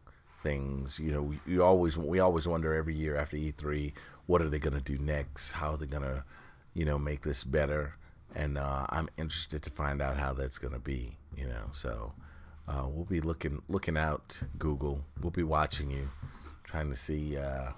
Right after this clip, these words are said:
where you're gonna take us next. And I'm sure them bucks will be there,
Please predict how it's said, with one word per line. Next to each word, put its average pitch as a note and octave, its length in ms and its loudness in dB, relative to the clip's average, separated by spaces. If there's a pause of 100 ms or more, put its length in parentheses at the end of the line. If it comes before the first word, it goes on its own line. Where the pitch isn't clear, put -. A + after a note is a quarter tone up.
where F#2 160 4
you're G2 80 4
gonna F2+ 160 4
take D#2+ 240 0
us D#2+ 140 -4
next. - 480 -4
And A#1+ 140 -6 (1000)
I'm E2+ 140 -2
sure D2+ 640 4 (720)
them E2 200 2
bucks F2 360 -2
will B1+ 60 -4
be C#2+ 180 -4
there, - 300 -12